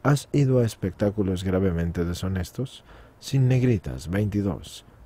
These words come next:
¿Has asistido a diversiones inmorales que son para ti ocasión próxima de pecado?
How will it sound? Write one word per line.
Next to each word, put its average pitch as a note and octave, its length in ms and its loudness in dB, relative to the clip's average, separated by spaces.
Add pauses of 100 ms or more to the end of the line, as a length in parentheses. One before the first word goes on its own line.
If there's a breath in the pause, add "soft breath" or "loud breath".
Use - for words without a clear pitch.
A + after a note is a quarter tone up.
(100)
¿Has C3 200 0
asistido B2 640 4
a A#2 40 6
diversiones G#2 600 0
inmorales D#2 720 -2
que - 80 -6
son F2 220 -4
para D#2 240 -2
ti E2 180 -4
ocasión E2 440 -4
próxima E2+ 440 -4
de E2 100 -4
pecado? D#2 480 -4